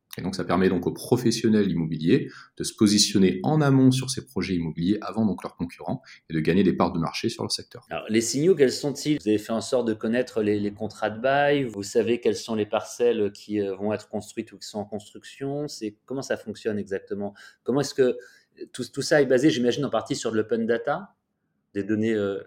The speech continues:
Speaker 2: libres d'accès ?
Speaker 1: Alors, pour répondre à votre question, on capte à peu près une centaine de signaux de vente. Tous les signaux que vous venez de citer, euh, font partie d'ailleurs des signaux de vente. Donc, euh, bon réflexe sur, euh, on va dire, la, la typologie des signaux. Mais il y en a bien plus.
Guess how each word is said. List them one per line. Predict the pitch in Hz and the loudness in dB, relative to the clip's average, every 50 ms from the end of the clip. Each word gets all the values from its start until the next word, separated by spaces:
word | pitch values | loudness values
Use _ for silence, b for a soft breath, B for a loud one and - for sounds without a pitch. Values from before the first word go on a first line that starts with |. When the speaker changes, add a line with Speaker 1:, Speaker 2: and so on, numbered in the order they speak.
| - - | -12 -8
Speaker 2:
libres | 98 104 101 104 104 | -6 -6 -2 -2 -2
d'accès ? | 104 101 101 - - 143 160 - | -2 -2 -4 -6 -8 -6 -2 2
Speaker 1:
Alors, | 117 101 92 85 82 78 78 - - | 4 6 6 6 4 0 -4 -10 -8
pour | - - 104 | 0 4 4
répondre | 104 113 113 113 | 6 6 8 8
à | |
votre | 107 101 104 | 8 6 6
question, | - 110 - - - - 120 117 | 4 2 2 2 0 0 0 0
on | 110 | 0
capte | - 101 98 | 0 -2 -2
à | 127 123 | -2 -2
peu | - 95 | -4 -4
près | - - 113 | 0 2 4
une | 107 101 101 | 4 4 4
centaine | - - 95 - - 110 107 101 | 2 -2 -2 2 4 6 6 6
de | 95 | 6
signaux | 90 - - - - 92 90 | 4 2 0 0 0 -2 0
de | 87 | 0
vente. | 87 95 98 113 117 - - - | 2 4 4 4 2 0 -4 -4
Tous | - 107 | -2 0
les | 104 | 0
signaux | 101 - - 101 107 107 | 2 2 2 4 4 4
que | 95 90 87 | 2 0 -2
vous | 87 85 | -2 0
venez | 87 90 90 90 | 2 2 2 2
de | 90 87 82 | 2 0 0
citer, | - - - - 90 - 104 98 95 | 0 0 -2 -2 0 2 4 6 8
euh, | 92 85 80 | 6 6 4
font | - - - 127 | 0 -2 -2 0
partie | - 107 - - 113 | 0 0 -2 -2 -2
d'ailleurs | 104 92 90 87 87 | 0 0 0 0 0
des | 85 | -2
signaux | - - 87 85 80 | -4 -4 -4 -4 -4
de | 78 | -6
vente. | 80 - - 80 - | -6 -6 -8 -8 -8
Donc, | 82 80 - - 90 | -10 -14 -10 -4 -4
euh, | 85 80 80 | -2 -2 -2
bon | 78 80 95 98 | -2 -2 -2 0
réflexe | 95 92 - - 101 - - - 87 | -2 -2 -4 -4 -6 -6 -6 -8 -8
sur, | - - - 95 85 87 85 | -8 -6 -6 -4 -2 -2 -2
euh, | 82 80 80 | -2 -2 -4
on | 80 | -6
va | 80 82 | -6 -6
dire, | 85 92 90 | -6 -6 -6
la, | 87 82 80 78 80 | -6 -6 -6 -6 -8
la | 80 80 | -10 -10
typologie | - - - - - 85 85 82 - 90 | -10 -10 -10 -6 -4 -4 -4 -2 -2 -2
des | 85 85 | -2 -2
signaux. | - - 82 85 92 110 - B B B B B B B B B B - | -2 -4 -4 -2 -2 -2 -4 B B B B B B B B B B 0
Mais | 90 90 92 90 | 4 4 6 6
il | 90 | 6
y | 90 | 6
en | 87 87 90 | 4 4 4
a | 90 87 | 2 2
bien | 87 90 85 | 2 2 0
plus. | 82 - - 110 117 127 123 - - | -2 -2 2 2 2 4 2 0 -2